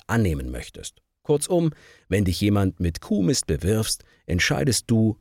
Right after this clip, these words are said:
ob du den Mist auch fängst oder ob du einen Schritt zur Seite gehst und anschließend den Mist dazu verwendest, etwas zu düngen. Deinen Erfolg.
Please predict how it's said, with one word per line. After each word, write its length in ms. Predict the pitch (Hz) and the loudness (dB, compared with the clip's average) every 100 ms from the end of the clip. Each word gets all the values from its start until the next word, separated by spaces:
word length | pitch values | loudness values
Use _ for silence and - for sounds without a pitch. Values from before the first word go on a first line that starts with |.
| _ - | _ -4
ob 160 | 113 | -2
du 100 | 127 | 0
den 300 | 123 117 85 | 2 2 2
Mist 320 | 82 78 - - | 2 0 -4 -6
auch 160 | 120 - | -8 -6
fängst 580 | - 71 - - - - _ - | -8 -8 -8 -10 -12 -20 _ -2
oder 380 | 123 147 160 165 | 0 2 0 -2
ob 160 | 104 - | -4 -4
du 80 | |
einen 220 | 58 65 65 | -4 -4 -6
Schritt 280 | - 73 | -4 -4
zur 140 | - 71 | -4 -4
Seite 360 | 80 127 - 135 | -2 -2 -2 -2
gehst 420 | 113 110 - - _ | 0 0 -2 -8 _
und 280 | 165 185 - | -2 -2 -4
anschließend 640 | 98 101 - 117 104 113 95 | -2 0 0 0 0 0 0
den 160 | 85 | 0
Mist 200 | 76 71 - | 0 -2 -2
dazu 320 | 104 - 113 | -2 -2 -2
verwendest, 560 | 104 95 98 104 - _ - | -2 0 0 0 -4 _ -8
etwas 380 | 135 151 147 | -6 -2 -4
zu 120 | - 165 | -4 0
düngen. 340 | 131 92 - _ _ _ _ _ | 0 0 -8 _ _ _ _ _
Deinen 240 | 135 135 - | -2 -2 -2
Erfolg. 560 | 196 - - - - | -6 -2 -4 -4 -12